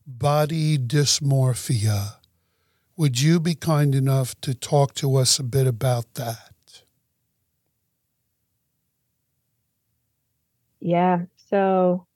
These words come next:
Speaker 2: a lot of people think body dysmorphia is when you don't see your body accurately. Um, I think that is a very, you know,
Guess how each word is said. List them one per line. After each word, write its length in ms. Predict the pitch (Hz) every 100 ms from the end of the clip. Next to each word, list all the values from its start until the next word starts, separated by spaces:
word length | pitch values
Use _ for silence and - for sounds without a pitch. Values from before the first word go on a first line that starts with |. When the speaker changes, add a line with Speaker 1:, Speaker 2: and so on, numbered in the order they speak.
| _ _ _ _ _ _ _ -
Speaker 2:
a 80 |
lot 240 | 185 202 240
of 120 | 240
people 540 | - 214 214 214 190 -
think 400 | 185 170 175 -
body 320 | 170 170 175
dysmorphia 1000 | 170 175 160 156 170 - 190 190 190 170
is 80 | 180
when 180 | 202 160
you 120 | 156
don't 340 | 151 - -
see 240 | - - 160
your 320 | 165 170 156 - _ _
body 440 | - - 151 151 -
accurately. 760 | - 135 - 196 202 - 254 330 _ _ _ _ _ _
Um, 580 | 180 165 156 151 147 170 - _ _ _ -
I 180 | 170
think 400 | 170 180 180 180
that 180 | 180 165
is 200 | 160 160
a 60 | 156
very, 720 | 156 151 151 147 147 147 170 - _ _ _ _ _ _ _ _ _ _ _ -
you 160 | 165
know, 440 | 151 143 135 143